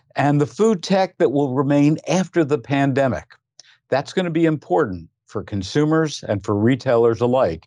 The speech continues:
And on The Bullseye, we update food in the metaverse.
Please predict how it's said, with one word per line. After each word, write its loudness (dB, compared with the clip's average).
And 0
on 0
The -6
Bullseye, 0
we 0
update 0
food 0
in -2
the 2
metaverse. -2